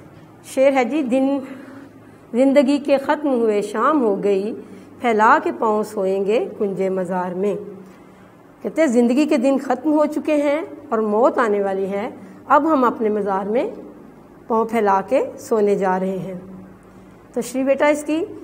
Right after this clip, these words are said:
बहादुर शाह जफ़र चूँकि पहले भी मैं बता चुकी हूँ कि वो कैद में थे और अपनी ज़िंदगी के दिन गिन गिन कर गुजार रहे थे। आखिरकार इसे इस बात की तसल्ली है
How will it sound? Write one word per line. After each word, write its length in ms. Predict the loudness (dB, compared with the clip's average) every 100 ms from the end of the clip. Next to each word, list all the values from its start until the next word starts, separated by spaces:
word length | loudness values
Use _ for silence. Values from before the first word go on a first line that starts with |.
| -18 -6
बहादुर 420 | 0 4 4 4
शाह 160 | 2 4
जफ़र 240 | 4 2
चूँकि 360 | 2 0 0 0
पहले 240 | 0 2 2
भी 140 | 2
मैं 140 | 0
बता 240 | -2 -2 -4
चुकी 260 | -4 -6 -4
हूँ 60 |
कि 60 | -2
वो 80 | -4
कैद 320 | -2 0 0
में 200 | 2 0
थे 200 | 0 -4 -6 -12 -20 -20 -20 -20 -20 -20 -20 -20 -20 -20 0
और 80 | 2
अपनी 200 | 4 2
ज़िंदगी 340 | 2 2 2
के 120 | 4
दिन 240 | 4 4 2 -2 -8 -8
गिन 220 | 2 4 4
गिन 200 | 4 2
कर 160 | 0
गुजार 360 | 0 -2 -2 -2
रहे 180 | -4 -6
थे। 180 | -8 -12 -14 -20 -20 -6 2
आखिरकार 640 | 4 4 2 4 4 4
इसे 220 | 0 -2
इस 120 | -2 0
बात 260 | 0 0
की 60 | -4
तसल्ली 560 | -8 -4 -2 0 0
है 240 | 2 0